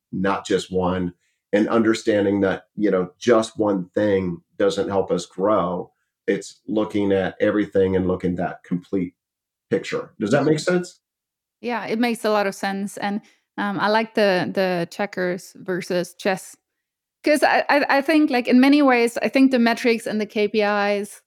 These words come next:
Speaker 2: are crucial, but they're also not the only thing. And, and so I appreciate that.
Speaker 1: And, and, and that
Speaker 2: And,
Speaker 1: could kill, that could kill creativity as well,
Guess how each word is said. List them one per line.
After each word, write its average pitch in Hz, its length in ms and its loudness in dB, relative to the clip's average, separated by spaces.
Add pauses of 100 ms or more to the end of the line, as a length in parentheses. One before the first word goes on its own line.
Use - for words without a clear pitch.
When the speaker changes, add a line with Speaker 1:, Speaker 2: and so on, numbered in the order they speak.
(300)
Speaker 2:
are 226 240 4
crucial, 262 640 0
but 233 180 0
they're 220 160 4
also 226 240 2
not 196 180 0
the - 100 0
only 180 280 -2
thing. 170 340 -4
And, 175 260 -6
and 180 200 -6
so 185 140 -6
I 180 60 -4
appreciate 185 540 -6
that. 180 240 -6 (840)
Speaker 1:
And, 156 140 4
and, 147 180 2
and 156 280 4
that - 120 4
Speaker 2:
And, - 100 -4
Speaker 1:
could - 240 0
kill, 165 380 4
that 151 200 0
could 139 220 -8
kill 131 680 0 (480)
creativity 110 640 0
as 87 160 -6
well, - 400 -6